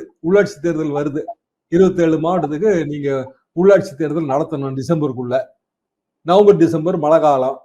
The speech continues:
அப்ப அக்டோபர்ல நடத்தணும். அப்ப இவர் ஆகஸ்ட்ல வெளிநாட்டுக்கு படிப்புக்கு போயிட்டாருன்னா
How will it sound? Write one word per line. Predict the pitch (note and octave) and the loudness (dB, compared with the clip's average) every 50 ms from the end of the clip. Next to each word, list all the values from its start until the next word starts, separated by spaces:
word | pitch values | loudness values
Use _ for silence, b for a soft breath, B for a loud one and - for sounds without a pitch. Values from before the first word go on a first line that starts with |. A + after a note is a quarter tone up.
| _ _ _ _ _ _ _ - - | _ _ _ _ _ _ _ -14 -6
அப்ப | D3 F3 E3 D3 | 0 2 2 2
அக்டோபர்ல | C#3+ - - A#3 A3+ F#3 E3+ F3 F#3 F3 | 2 2 4 4 4 4 4 2 0 0
நடத்தணும். | D#3 D3 C#3+ C#3+ - C#3 B2 B2+ B2+ - _ _ _ _ _ _ _ _ _ _ - - | -2 -2 -4 -4 -6 -8 -10 -10 -12 -14 _ _ _ _ _ _ _ _ _ _ -10 -2
அப்ப | E3 G3 | 0 2
இவர் | F3+ F3+ F#3 F3 D#3 D#3 F3+ | 2 4 4 4 4 6 6
ஆகஸ்ட்ல | G#3+ G#3+ A3 G#3 G3 - - G3 F#3+ | 4 4 4 2 2 2 2 2 2
வெளிநாட்டுக்கு | F3+ F3 F#3 G3 G3+ G3 F3+ F3 E3 E3 | 2 2 2 2 0 0 0 -2 -2 0
படிப்புக்கு | D#3+ E3 E3 D#3 D#3+ D#3 C#3+ | 0 0 0 0 -2 -2 -2
போயிட்டாருன்னா | D3+ D#3 C#3 D3+ D3 C#3+ D#3 F3+ | -2 -4 -4 -4 -4 -4 -2 -2